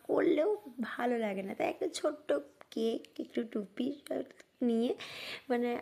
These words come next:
আমরা তার মতো করে একটা ছোট্ট রকম একটা আ-, আর আয়োজন করেছিলাম। আর আমরা নিজেরাই কেক কাটিং করে আমরা একটুখানি,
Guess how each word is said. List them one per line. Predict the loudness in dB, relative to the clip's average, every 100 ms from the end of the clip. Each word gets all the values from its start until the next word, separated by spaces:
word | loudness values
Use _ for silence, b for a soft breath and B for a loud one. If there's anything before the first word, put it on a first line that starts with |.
| -4
আমরা | -4 -2
তার | -2 -2 0
মতো | -2 -4 -4
করে | -4
একটা | -2 -2 0
ছোট্ট | 0 0 -2 -2
রকম | -2 0 -2
একটা | -2 -6 -10 -10 2
আ-, | 4 4
আর | 2 2 2
আয়োজন | 2 4 4 0 0
করেছিলাম। | 0 0 0 -2 -2 -4 B B B B -4
আর | 0
আমরা | 2
নিজেরাই | 4 2 2 4 2
কেক | 2 0 0
কাটিং | 0 0 -2 -4
করে | 4 6 8 4 2
আমরা | -2 -2 -2
একটুখানি, | -4 -6 -4 -4 0 2 2